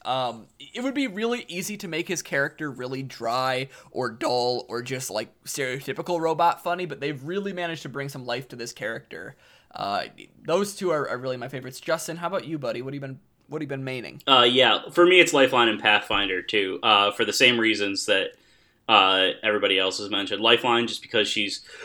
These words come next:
Speaker 2: well, she's fun to play even as a support hero. Um, and again, that's kind of, I, 'cause I always like playing healing characters,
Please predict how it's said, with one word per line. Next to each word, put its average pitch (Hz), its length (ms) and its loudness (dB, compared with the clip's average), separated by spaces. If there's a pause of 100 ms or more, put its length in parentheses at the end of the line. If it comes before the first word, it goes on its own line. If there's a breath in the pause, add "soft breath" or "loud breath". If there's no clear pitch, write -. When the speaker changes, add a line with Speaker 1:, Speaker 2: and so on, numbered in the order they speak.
(120)
Speaker 2:
well, 180 80 4
she's 220 180 6
fun 254 220 6
to 190 60 8
play 110 260 6
even 107 320 2
as 104 180 2
a 95 60 -2
support 104 420 0
hero. 98 420 0 (300)
Um, 104 520 4 (120)
and 156 120 8
again, 139 340 8
that's 160 160 2
kind 131 240 2
of, - 320 0 (960)
I, 139 180 10
'cause 139 140 2
I 160 140 12
always 190 200 10
like 143 200 4
playing 120 240 2
healing 117 320 0
characters, 143 720 2